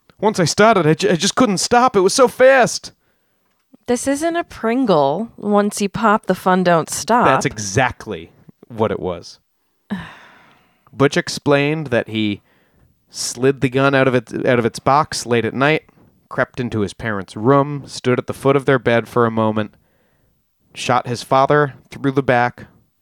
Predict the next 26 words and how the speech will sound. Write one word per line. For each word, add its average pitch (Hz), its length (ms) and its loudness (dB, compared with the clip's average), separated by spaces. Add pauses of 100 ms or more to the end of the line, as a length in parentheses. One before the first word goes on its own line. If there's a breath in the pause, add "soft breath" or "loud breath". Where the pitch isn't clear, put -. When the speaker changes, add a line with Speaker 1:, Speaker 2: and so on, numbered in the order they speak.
Speaker 1:
then 127 160 -2
his 127 200 -2
mother 123 460 0
as 104 140 -6
she 120 120 -8
started 113 380 -2
to 107 80 -8
stir 117 340 -2
in 107 60 -6
her 120 100 -4
sleep. 98 420 -10 (1000)
Then 104 120 -8
he 113 40 -4
went 113 160 -2
to 113 140 -4
his 107 180 -6
brother's 135 400 2
room 135 260 4
and 107 100 -4
shot 107 220 -2
each 101 180 -6
of 90 120 -14
them 139 180 0
in 147 100 -2
the 143 80 -2
back, 131 460 -2